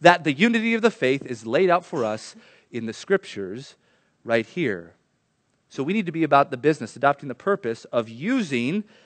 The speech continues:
the revealed Word of God to make ourselves become more and more like Jesus Christ. We're gonna do this so we become mature, so that we grow.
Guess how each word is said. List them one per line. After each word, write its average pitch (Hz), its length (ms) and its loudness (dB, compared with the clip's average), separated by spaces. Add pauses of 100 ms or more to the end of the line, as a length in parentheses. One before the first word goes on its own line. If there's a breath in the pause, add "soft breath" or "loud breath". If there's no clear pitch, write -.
(140 soft breath)
the 117 80 -6
revealed 170 400 2
Word 185 240 0
of 175 120 -8
God 101 460 -2 (380)
to 123 100 -16
make 151 260 -6
ourselves 151 400 0
become 127 320 -10
more 135 460 -6
and 156 180 -12
more 95 440 -10 (500)
like 120 240 -4
Jesus 95 680 -14 (340)
Christ. - 640 -6 (1000)
We're 123 140 -6
gonna 160 140 2
do 165 100 -2
this 185 160 2
so 175 80 -6
we 147 100 -4
become 139 340 0 (220 soft breath)
mature, 120 600 0
so - 180 -8
that 135 200 0
we 123 160 -8
grow. 113 580 -2